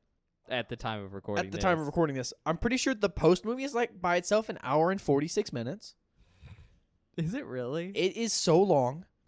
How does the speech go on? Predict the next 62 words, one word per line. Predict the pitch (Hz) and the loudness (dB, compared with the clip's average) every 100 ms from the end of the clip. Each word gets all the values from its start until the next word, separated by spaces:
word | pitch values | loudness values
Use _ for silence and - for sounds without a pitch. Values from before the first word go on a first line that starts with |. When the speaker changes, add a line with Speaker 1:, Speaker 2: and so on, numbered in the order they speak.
| _ _ | _ _
Speaker 2:
And | 180 190 165 | -2 -2 4
something | 262 254 | 4 4
that's | 202 196 | 0 4
really | 202 185 | 4 6
funny. | 190 190 120 - | 4 0 -4 -12
You | 180 233 269 | -2 2 4
ended | 240 262 | 4 4
that | 233 175 | 2 2
and | 180 | 2
you're | 165 | 0
like, | - | 2
"Man, | 226 | -2
this | 226 - | 0 -2
is | 220 | 0
a | 165 | 2
good | 180 | 4
episode." | 208 202 165 131 - | 4 4 2 0 -2
I | 165 269 453 | 4 10 10
was | 339 | 8
passing | - - 165 175 - 180 | 2 4 4 4 0 -6
out. | - 117 101 - _ - | -6 -6 -8 -10 _ -2
Speaker 1:
I | 165 | 4
know | 185 269 | 8 8
you | 208 160 | 8 6
were. | |
Speaker 2:
I | 208 | 8
was | 262 311 | 8 8
falling | - - 180 190 214 | 2 6 8 8 6
asleep. | 175 165 - 156 160 120 - _ _ _ | 4 2 2 0 0 -2 -10 _ _ _
Speaker 1:
I | 151 | 0
think | 220 202 | 0 2
I | 160 | 2
had | 196 | 2
a | 175 | 0
good | 151 156 | -2 -2
time | 156 | -2
recording | 147 - 175 165 | -2 -4 -4 -4
'cause | 143 | -6
I | 139 | -4
was | 139 | -2
like, | 151 | -2
"Wow, | 202 185 | 2 2
I | 214 | 2
can | 285 | 0
just | 220 - | -2 2
talk | 226 247 | 4 4
without | 190 180 180 | 2 0 0
Bob | 202 | 0
interrupting | 214 214 202 247 240 185 | 0 -2 0 -2 -2 -6
me | 147 | -6
'cause | 160 | -6
he's | 160 160 | -8 -6
asleep | 165 233 277 196 | -4 -2 0 0
over | 147 143 | 0 2
there." | 151 - | 0 0
<laughs> | - _ - _ _ _ _ _ _ | -8 _ -20 _ _ _ _ _ _
Speaker 2:
And | 190 | 0
I | 214 | 4
was | 240 233 | 4 4
sitting | 254 269 247 | 0 0 2
there | 226 | 4
like, | 208 175 | 4 2